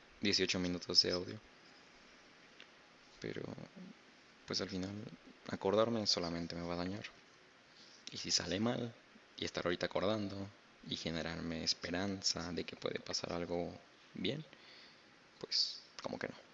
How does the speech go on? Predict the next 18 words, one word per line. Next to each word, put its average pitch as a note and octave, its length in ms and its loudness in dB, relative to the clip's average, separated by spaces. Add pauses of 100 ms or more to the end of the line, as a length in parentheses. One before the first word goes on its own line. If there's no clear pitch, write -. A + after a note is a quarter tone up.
(2000)
Entonces, G2+ 920 2
pues F#2 160 4
esas F2 200 2
fueron F2 240 4
mis E2 120 0
dos E2 120 2
historias. - 500 -2 (2250)
Muy A2+ 180 8
resumido A2+ 440 4
todo, A2 280 2 (800)
porque F2+ 800 -4 (640)
no F#2 120 2
sé F#2+ 100 2
bien F#2+ 100 2
cómo F2+ 200 2
abordar E2+ 340 4
ese - 160 2
tema. - 220 -4